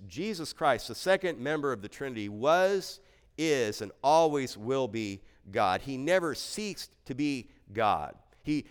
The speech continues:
didn't empty himself of his divine nature as God. But what he did put off, what he laid aside,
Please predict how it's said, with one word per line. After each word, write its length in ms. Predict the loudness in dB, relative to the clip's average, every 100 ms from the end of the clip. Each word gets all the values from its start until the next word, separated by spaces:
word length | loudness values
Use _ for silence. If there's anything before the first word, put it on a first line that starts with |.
| -12
didn't 340 | -4 -4 -4 -2
empty 360 | -2 -2 -4 -6
himself 580 | -6 0 4 6 4
of 140 | 0 -2
his 220 | -4 -4 -12 _ -6
divine 640 | -2 4 6 6 4 -2
nature 600 | -4 -2 -2 -2 -4 -4 0
as 500 | 4 4 2 -4 -14 _ _ -4
God. 400 | -2 -2 -6 -18 _ _ _ -6
But 300 | 2 2 2 -10 _ 0
what 180 | 2
he 160 | 4 0
did 440 | 4 6 6 4
put 180 | -2 2
off, 220 | 4 4
what 100 | 2
he 160 | 0 -4 -8
laid 420 | -2 4 6 6
aside, 840 | 4 -2 -6 0 4 4 4 0